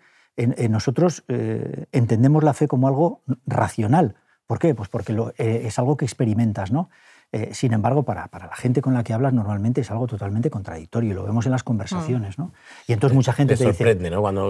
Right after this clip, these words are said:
Speaker 1: Claro.
Speaker 3: ¿dónde estás metido? Es como, como raro, sí,
Speaker 1: "Me
Speaker 3: sí.
Speaker 1: gustaría tener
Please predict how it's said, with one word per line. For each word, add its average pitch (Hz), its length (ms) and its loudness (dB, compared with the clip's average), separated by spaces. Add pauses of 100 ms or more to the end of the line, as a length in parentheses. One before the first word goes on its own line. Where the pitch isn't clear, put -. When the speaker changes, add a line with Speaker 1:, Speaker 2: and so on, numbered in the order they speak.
Speaker 1:
Claro. 107 220 2
Speaker 3:
¿dónde 120 120 4
estás 110 200 0
metido? 117 440 4
Es 104 240 2
como, 110 300 2
como 104 220 4
raro, 92 260 0
sí, 113 120 0
Speaker 1:
"Me 120 40 6
Speaker 3:
sí. 123 140 6
Speaker 1:
gustaría 135 540 6
tener 139 360 2